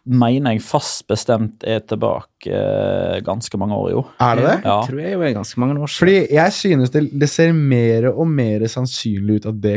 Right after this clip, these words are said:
Speaker 2: kommer til å skje nå. At, eh, altså, Huesca, de vil,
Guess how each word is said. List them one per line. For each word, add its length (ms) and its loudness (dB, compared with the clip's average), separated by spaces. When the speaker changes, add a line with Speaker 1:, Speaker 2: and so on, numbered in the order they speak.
Speaker 2:
kommer 240 -6
til 160 -4
å 80 0
skje 220 -4
nå. 160 0
At, 260 -6
eh, 800 0
altså, 160 4
Huesca, 540 4
de 320 2
vil, 160 4